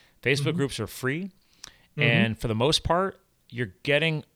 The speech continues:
Speaker 1: almost a hundred percent exposure. When you post something in a Facebook group, everybody in that group is seeing that post in their newsfeed.
Speaker 2: Really?
Speaker 1: So,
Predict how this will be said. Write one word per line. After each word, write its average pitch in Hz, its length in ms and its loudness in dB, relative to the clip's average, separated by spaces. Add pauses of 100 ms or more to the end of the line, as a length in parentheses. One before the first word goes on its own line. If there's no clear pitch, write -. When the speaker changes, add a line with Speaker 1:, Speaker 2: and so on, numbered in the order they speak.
(440)
Speaker 1:
almost 143 320 0
a 110 60 -2
hundred 131 240 -2
percent 127 260 -2
exposure. 110 460 -2
When 90 120 -4
you 120 100 -4
post 139 280 2
something 123 280 -2
in 113 80 0
a 110 40 -2
Facebook 113 380 -4
group, 98 380 -6
everybody 117 400 -2
in 113 60 -4
that 104 140 -2
group 101 200 -6
is 95 180 -4
seeing 113 320 -2
that 101 180 -4
post 98 240 -4
in 95 60 -6 (100)
their 87 100 -4
newsfeed. 69 360 -10 (480)
Speaker 2:
Really? 143 160 6
Speaker 1:
So, 196 100 6